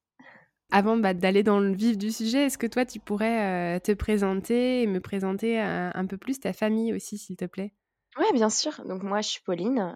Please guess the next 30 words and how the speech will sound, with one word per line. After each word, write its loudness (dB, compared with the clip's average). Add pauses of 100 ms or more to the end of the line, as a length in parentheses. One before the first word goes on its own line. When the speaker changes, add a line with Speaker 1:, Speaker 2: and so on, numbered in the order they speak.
(100)
Speaker 2:
euh, -2
j'ai -4
v-, -14
j'ai -8
eu 0
vingt-huit 0
ans, -2 (220)
euh, -4
là, -6
le -6
vingt -6
et -6
un -6
septembre, -4
donc -6
tu -14
vois, -8
c'est -8
récent. -10 (460)
Euh, -2 (280)
je -2
suis -6
maman 4
de -4
deux -4
filles, -10
de, -12
de -10 (120)
grandes -10
filles. -14